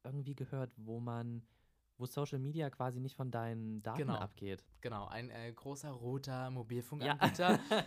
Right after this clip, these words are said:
Speaker 1: <laughs>
Speaker 2: ähm, hat, ähm, quasi, äh, so eine, ähm, was wirklich g-, sehr blogger- und influencerfreundlich
Speaker 1: Ja,
Speaker 2: ist.
Speaker 1: total.
Speaker 2: Ähm, die Funktion, dass du quasi so Pässe auswählen kannst, dass, äh,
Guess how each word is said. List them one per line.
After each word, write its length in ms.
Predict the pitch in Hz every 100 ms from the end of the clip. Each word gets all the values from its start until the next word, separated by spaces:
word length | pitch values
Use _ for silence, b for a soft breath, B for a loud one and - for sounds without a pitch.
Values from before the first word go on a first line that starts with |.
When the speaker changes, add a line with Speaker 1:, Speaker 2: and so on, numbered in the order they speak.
| 196
Speaker 1:
<laughs> 260 | 180 156
Speaker 2:
ähm, 200 | 151 139
hat, 300 | 156 156 - -
ähm, 240 | 131 131
quasi, 560 | - 131 127 123 123 120
äh, 120 | 107
so 100 | 113
eine, 300 | 117 110 110
ähm, 420 | 110 107 104 104 107 - _ _
was 240 | 107 98 107
wirklich 260 | 101 98
g-, 100 | - -
sehr 240 | 107 107 101
blogger- 340 | 98 107 101
und 80 | 98
influencerfreundlich 840 | 87 101 104 104 95 110 101 95
Speaker 1:
Ja, 100 | 92
Speaker 2:
ist. 100 | 127
Speaker 1:
total. 420 | 117 104 123 110 92
Speaker 2:
Ähm, 400 | 117 113 113 110
die 100 | 117
Funktion, 320 | 131 117 120
dass 120 | 113
du 60 | 127
quasi 300 | 117 107 110
so 120 | 104
Pässe 320 | 104 127 -
auswählen 260 | - - 98
kannst, 280 | 101 110 107
dass, 180 | 101 -
äh, 380 | 90 92 -